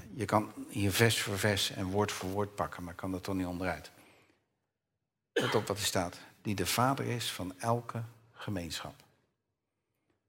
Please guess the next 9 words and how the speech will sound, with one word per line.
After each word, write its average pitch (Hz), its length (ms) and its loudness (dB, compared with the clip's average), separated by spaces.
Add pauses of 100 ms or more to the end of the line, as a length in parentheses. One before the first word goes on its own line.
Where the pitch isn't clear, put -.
(480)
Het 95 140 -2
woord 110 240 6
gemeenschap 143 800 2
is 104 120 -6
een 95 340 -2 (520)
naarwoord 110 680 4
in 92 140 -4
onze 92 260 -4
taal. 80 360 0